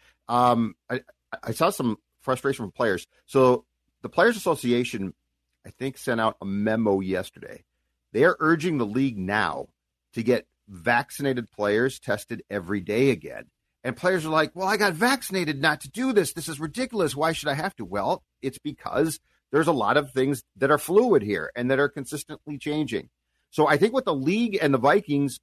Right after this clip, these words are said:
thought was not going to be a problem by now, for the most part, for guys like Kirk, is a problem.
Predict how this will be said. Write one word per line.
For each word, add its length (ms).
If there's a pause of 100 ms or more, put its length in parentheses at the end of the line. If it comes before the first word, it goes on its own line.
(120)
thought 240
was 140
not 160
going 160
to 60
be 100
a 60
problem 540
by 140
now, 440 (120)
for 140
the 80
most 240
part, 260
for 100
guys 280
like 200
Kirk, 280 (720)
is 240
a 60
problem. 540